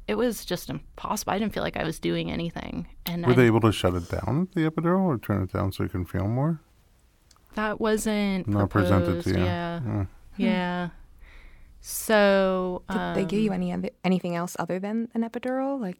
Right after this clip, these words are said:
Speaker 1: Oh, yeah. Before the epidural, actually, they said, "Oh, before you," they were trying to act-, actually not give me the epidural straight away because I was
Speaker 2: You
Speaker 1: so
Speaker 2: were so
Speaker 1: close.
Speaker 2: close. You were ten or
Speaker 1: Yeah.
Speaker 2: seven or ten or whatever.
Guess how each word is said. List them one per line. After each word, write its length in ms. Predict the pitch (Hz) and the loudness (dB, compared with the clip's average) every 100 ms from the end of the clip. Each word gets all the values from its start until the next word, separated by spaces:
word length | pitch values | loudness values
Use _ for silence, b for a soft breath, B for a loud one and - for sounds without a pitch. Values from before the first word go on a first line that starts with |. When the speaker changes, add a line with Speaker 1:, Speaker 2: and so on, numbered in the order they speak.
| - | -4
Speaker 1:
Oh, 180 | 208 202 | 0 2
yeah. 300 | 202 190 185 | 2 2 0
Before 420 | 185 - 226 214 | -2 -4 2 2
the 80 | 214 | 2
epidural, 520 | - 175 170 165 165 - | -2 -4 -4 -4 -6 -6
actually, 380 | 165 - 165 | -8 -8 -8
they 320 | 160 156 156 - | -6 -8 -10 -10
said, 420 | - - 160 156 202 | -10 -8 -6 -6 -6
"Oh, 400 | 220 208 190 190 - | -6 -6 -8 -10 -12
before 520 | 175 - 208 196 196 | -10 -4 -2 -2 -4
you," 320 | 185 175 175 | -4 -6 -6
they 120 | - 175 | -4 -4
were 80 | |
trying 400 | 170 202 190 190 | -4 -2 -2 -2
to 200 | 175 156 | -4 -6
act-, 360 | 170 170 - - - - | -6 -6 -6 -10 -12 -8
actually 380 | 165 - 165 160 | -6 -6 -8 -6
not 280 | 160 240 | -4 -6
give 140 | - - | -6 -8
me 140 | 156 | -8
the 60 | 156 | -10
epidural 420 | - - 143 170 | -12 -12 -12 -12
straight 240 | - - | -14 -14
away 260 | - - - | -10 -10 -12
because 680 | - - 185 - - - - b b b b - | -12 -12 -10 -10 -10 -14 -18 b b b b -10
I 120 | 170 | -8
was 320 | 165 156 160 123 | -8 -10 -4 2
Speaker 2:
You 60 | |
Speaker 1:
so 40 | 117 | 4
Speaker 2:
were 80 | 104 | 4
so 60 | 117 | 4
Speaker 1:
close. 120 | 98 | 8
Speaker 2:
close. 460 | 170 160 87 - 104 | 8 8 4 -4 -2
You 100 | 95 | 0
were 120 | 92 | 0
ten 340 | - 113 113 | 2 2 4
or 200 | 101 90 87 | 2 0 0
Speaker 1:
Yeah. 300 | 190 101 - | -2 0 2
Speaker 2:
seven 240 | 95 101 | 2 4
or 140 | 87 85 - | 2 0 2
ten 180 | 92 | 2
or 120 | 90 85 | 2 0
whatever. 360 | 87 87 90 | 0 0 -2